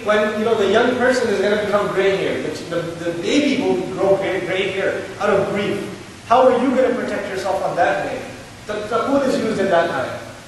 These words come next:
Here Allah says, "Enslave yourselves to your master so you can protect yourselves." This, the Quran begins, Baqarah begins, Allah Azza wa Jalla says, "Guidance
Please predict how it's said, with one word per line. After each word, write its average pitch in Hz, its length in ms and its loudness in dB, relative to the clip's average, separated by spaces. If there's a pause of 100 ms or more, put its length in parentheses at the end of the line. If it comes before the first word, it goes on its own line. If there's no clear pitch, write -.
(240)
Here 277 420 4
Allah 247 220 2
says, 262 580 0
"Enslave 262 640 4
yourselves 247 500 2
to 233 60 -6
your 214 180 0
master 269 760 2
so 233 220 2 (100)
you 247 320 0
can 208 200 -4
protect 247 440 -4
yourselves." - 400 -2 (720)
This, - 400 -2 (240)
the 185 80 0
Quran 226 560 2
begins, 277 320 2
Baqarah 254 480 2
begins, 285 240 2
Allah 220 320 2
Azza 220 160 -2
wa 214 60 0
Jalla 208 140 -4
says, 240 260 -2
"Guidance 226 340 2